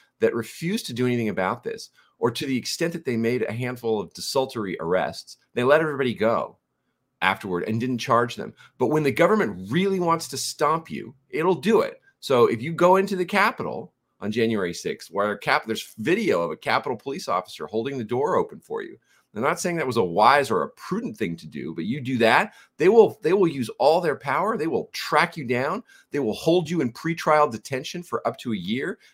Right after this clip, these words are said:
and sentence you to very long sentences. But loot, burn, smash, as long as you,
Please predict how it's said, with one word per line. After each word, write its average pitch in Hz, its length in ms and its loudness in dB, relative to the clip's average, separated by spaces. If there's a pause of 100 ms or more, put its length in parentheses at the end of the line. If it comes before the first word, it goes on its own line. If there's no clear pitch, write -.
(140)
and 110 140 -2
sentence - 600 -4
you 127 160 -6
to 98 80 -10
very 120 320 2
long 123 300 2
sentences. 127 560 -6 (300)
But - 340 2
loot, 139 420 0
burn, 151 300 8
smash, 131 420 0
as 117 100 -6
long 156 200 0
as 185 100 -2
you, 143 160 -8